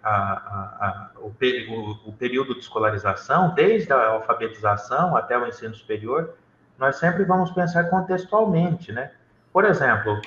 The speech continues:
é, uma mesma aula, ah, não vai funcionar pra duas turmas diferentes. Talvez ela funcione pra uma turma e talvez ela não funcione tão bem pra outra turma. É, é interessante que a, a, a, as pesquisas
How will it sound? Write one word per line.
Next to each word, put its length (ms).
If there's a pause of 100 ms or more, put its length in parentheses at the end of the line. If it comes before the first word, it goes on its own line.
é, 340
uma 200
mesma 400
aula, 800
ah, 580
não 140
vai 220
funcionar 640
pra 100
duas 280
turmas 360
diferentes. 600
Talvez 420
ela 100
funcione 520
pra 160
uma 240
turma 340
e 40
talvez 340
ela 120
não 160
funcione 460
tão 160
bem 220
pra 100
outra 260
turma. 320 (760)
É, 380
é 40
interessante 640
que 140
a, 200
a, 120
a, 840
as 140
pesquisas 760